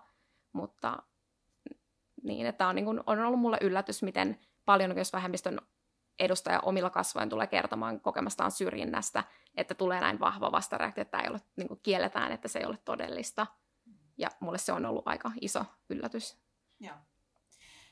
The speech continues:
Speaker 2: Joo, kyseessähän on kuitenkin henkilön kokemus,
Speaker 1: Mm.
Speaker 2: kokemus siitä asiasta, ja, ja näissä keskusteluissa unohtuu tosi usein se, että on,
Speaker 1: Mm.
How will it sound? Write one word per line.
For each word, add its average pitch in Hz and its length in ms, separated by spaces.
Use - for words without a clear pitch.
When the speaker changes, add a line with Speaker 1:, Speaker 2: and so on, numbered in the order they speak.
Speaker 2:
Joo, 196 180
kyseessähän 170 640
on 170 160
kuitenkin 156 480
henkilön 160 580
kokemus, 156 920
Speaker 1:
Mm. 233 140
Speaker 2:
kokemus 170 560
siitä 156 260
asiasta, 165 760
ja, 151 260
ja 151 140
näissä 160 300
keskusteluissa 160 840
unohtuu 160 720
tosi 165 340
usein 170 360
se, - 220
että - 220
on, 254 160
Speaker 1:
Mm. 240 120